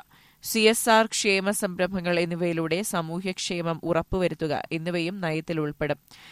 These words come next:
നികുതി ഇളവും സബ്സിഡിയും. നികുതി ഇളവ്, സബ്സിഡി, വായ്പാ ഇളവുകൾ, സ്റ്റാർട്ടപ്പ് ഇൻക്യുബേഷൻ,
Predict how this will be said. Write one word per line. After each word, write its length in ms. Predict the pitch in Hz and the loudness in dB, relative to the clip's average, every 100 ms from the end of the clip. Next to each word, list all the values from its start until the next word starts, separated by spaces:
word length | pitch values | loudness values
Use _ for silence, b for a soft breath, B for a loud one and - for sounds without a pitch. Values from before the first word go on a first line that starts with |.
| B B | B B
നികുതി 360 | 196 196 196 233 | 2 6 4 4
ഇളവും 340 | 214 202 196 220 | 0 0 0 -2
സബ്സിഡിയും. 600 | 180 156 - 165 123 - - | -6 -6 -6 -6 -6 -10 0
നികുതി 340 | 220 202 233 | 2 4 4
ഇളവ്, 300 | 254 240 220 247 | 4 4 2 2
സബ്സിഡി, 500 | 202 - - 190 202 | 0 -2 -2 0 2
വായ്പാ 460 | 185 175 180 - 190 | 6 4 4 2 2
ഇളവുകൾ, 420 | 180 175 165 165 | 4 2 2 2
സ്റ്റാർട്ടപ്പ് 560 | 196 - 170 165 180 170 | 2 4 4 6 0 -2
ഇൻക്യുബേഷൻ, 680 | 165 165 185 175 160 - 147 | -4 -2 -4 -2 -4 -4 -6